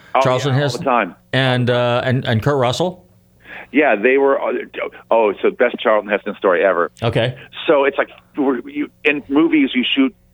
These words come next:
Speaker 1: part of your schedule that you shoot days.
Speaker 2: Yeah.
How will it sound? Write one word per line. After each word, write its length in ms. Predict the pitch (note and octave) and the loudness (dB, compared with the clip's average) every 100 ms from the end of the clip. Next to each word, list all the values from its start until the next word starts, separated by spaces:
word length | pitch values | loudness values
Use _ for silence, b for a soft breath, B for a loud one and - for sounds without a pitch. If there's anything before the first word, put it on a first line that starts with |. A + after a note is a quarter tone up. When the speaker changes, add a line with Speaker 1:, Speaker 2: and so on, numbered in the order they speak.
| - | -10
Speaker 1:
part 280 | - C3+ D3 | 0 2 2
of 100 | C#3 | 2
your 140 | C#3 - | 0 0
schedule 560 | - A#2+ A2 A#2+ A#2+ - G2+ | 0 0 2 2 0 -2 -4
that 140 | G#2+ | -4
you 100 | A2+ - | -2 -4
shoot 140 | B2 A2 - | -6 -4 0
days. 400 | G2+ A2 D#3+ G3 - - | 2 2 0 -2 -12 -8
Speaker 2:
Yeah. 300 | A#2 F#2+ D3 | -4 -2 -4